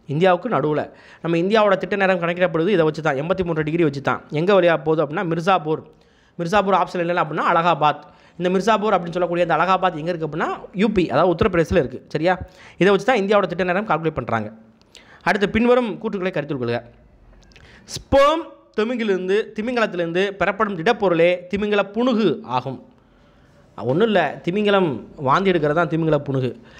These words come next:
இது புற்றுநோய்க்கான மருந்து தயாரிக்க பயன்படுகிறது கிடையாது. இந்த திமிங்கல புணுகு எதற்கு பயன்படுகிறது அப்படின்னு கேட்டா, வாசனை திரவியங்கள் தயாரிக்க பயன்படுகிறது. சரியா?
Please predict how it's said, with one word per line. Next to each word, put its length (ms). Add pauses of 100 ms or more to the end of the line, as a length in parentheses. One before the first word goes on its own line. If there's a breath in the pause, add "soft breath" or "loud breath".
(140 loud breath)
இது 160
புற்றுநோய்க்கான 580
மருந்து 260
தயாரிக்க 260
பயன்படுகிறது 380
கிடையாது. 520 (480 soft breath)
இந்த 300
திமிங்கல 320 (100)
புணுகு 200
எதற்கு 340
பயன்படுகிறது 500
அப்படின்னு 80
கேட்டா, 420
வாசனை 640
திரவியங்கள் 600 (380)
தயாரிக்க 340
பயன்படுகிறது. 680
சரியா? 360